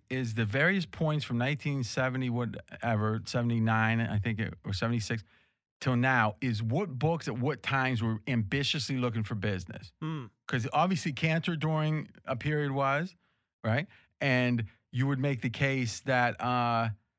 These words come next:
Speaker 1: when Steve Wynn was wor-, uh, hired, um,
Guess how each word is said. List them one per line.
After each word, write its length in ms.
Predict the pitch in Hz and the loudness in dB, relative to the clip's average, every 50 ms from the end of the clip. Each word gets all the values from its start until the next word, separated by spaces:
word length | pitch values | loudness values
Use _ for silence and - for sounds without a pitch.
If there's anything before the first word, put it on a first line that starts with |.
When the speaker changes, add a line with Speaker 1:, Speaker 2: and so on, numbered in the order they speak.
| _ _ _ _ _ _ _ _ _ _ _ _ _ _ _ _ - | _ _ _ _ _ _ _ _ _ _ _ _ _ _ _ _ -2
Speaker 1:
when 180 | 135 131 113 | 0 0 0
Steve 320 | 101 - - 160 156 143 127 | 0 0 0 0 0 2 0
Wynn 340 | 131 143 147 147 147 143 | 0 2 2 2 2 2
was 160 | 135 127 120 113 | 2 2 0 0
wor-, 240 | 127 143 139 131 | 0 0 0 -2
uh, 500 | 104 131 120 87 82 - - 90 95 - | -2 -4 -4 -4 -4 -6 -6 -8 -6 -2
hired, 680 | 107 117 143 139 139 139 135 131 131 127 127 120 110 - - _ _ _ _ _ _ _ _ _ _ - | 0 2 4 4 4 2 2 0 0 0 0 -2 -4 -4 -6 _ _ _ _ _ _ _ _ _ _ 0
um, 540 | 127 123 127 123 120 117 117 113 110 107 | 2 4 4 6 6 4 4 4 2 0